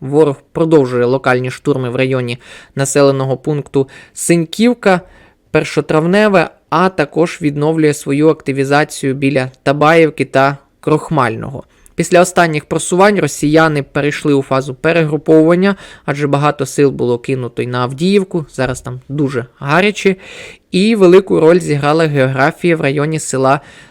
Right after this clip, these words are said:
Табаївка. Ми згадували раніше про цю ситуацію, там село перебуває між двох хребтів в низині, утримувати його дуже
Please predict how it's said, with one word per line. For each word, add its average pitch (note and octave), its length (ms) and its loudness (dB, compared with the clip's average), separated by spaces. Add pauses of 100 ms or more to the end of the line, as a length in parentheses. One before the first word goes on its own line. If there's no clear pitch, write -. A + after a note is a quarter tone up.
(160)
Табаївка. C3 720 0 (720)
Ми D#3+ 100 -2
згадували D3 420 2
раніше C#3 360 -4
про C3 140 -10
цю D3 180 -8
ситуацію, E3 760 -2
там D3 340 -6 (220)
село D#3+ 500 0
перебуває C#3 640 -2
між C3+ 360 -6 (300)
двох D3 500 -2 (300)
хребтів D#3+ 640 -8 (340)
в C3+ 160 -6
низині, F#3 640 2 (380)
утримувати C#3+ 640 0
його B2+ 340 -4 (380)
дуже D3+ 420 -6